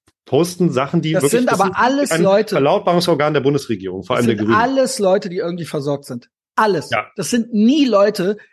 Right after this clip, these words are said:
Speaker 2: die ehrliche Arbeit machen würden. Nie, nie, nie, nie. Die irgendwas verlieren können. Das sind
Speaker 1: Genau.
Speaker 2: immer Leute, die sich's am Ende dann doch leisten können. Ja, äh, de-, also den Flex habe ich ja auch die Woche gemacht, ob mir wohl jemand diesen Witz erklärt hat. Ich renn ja mit einem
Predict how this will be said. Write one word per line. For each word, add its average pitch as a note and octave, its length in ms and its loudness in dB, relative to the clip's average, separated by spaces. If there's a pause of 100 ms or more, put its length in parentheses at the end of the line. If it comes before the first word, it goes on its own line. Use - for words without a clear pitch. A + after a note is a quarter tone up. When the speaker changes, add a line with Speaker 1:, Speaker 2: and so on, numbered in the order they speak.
(240)
Speaker 2:
die G3 360 0
ehrliche G3 380 0
Arbeit D3+ 280 -4
machen D#3 200 -12
würden. G3+ 180 -4
Nie, A3+ 340 2
nie, A3+ 180 4
nie, G#3+ 180 2
nie. G#3+ 380 0
Die G3 120 -2
irgendwas A#3 380 0
verlieren F3 340 -6
können. C3+ 240 -8 (200)
Das D#3+ 180 -6
sind A#3 180 2
Speaker 1:
Genau. F3+ 120 -2
Speaker 2:
immer C#4 160 2
Leute, A3+ 260 0
die G3 100 -4
sich's G3 240 -6
am G3 220 -8
Ende C#4+ 320 0
dann G3 260 -2 (100)
doch B3 320 0
leisten E3+ 400 -2
können. C3+ 280 -14 (600)
Ja, F3+ 360 -2 (120)
äh, E3+ 160 0
de-, F#3+ 240 2
also F3+ 220 2
den F#3 200 2
Flex F#3 280 0
habe F3+ 140 -2
ich - 80 -4
ja F3+ 80 -2
auch F#3 140 0
die F3 120 0
Woche F3 180 0
gemacht, F3 220 0 (160)
ob C3+ 100 -8
mir D#3+ 140 2 (100)
wohl E3 160 4
jemand F3 420 0
diesen F#3 280 -2
Witz E3 160 -4
erklärt D3+ 340 -2
hat. F#3 140 -2 (200)
Ich - 200 -4
renn F3+ 120 2
ja F#3 120 4
mit E3+ 200 -2
einem D3 280 2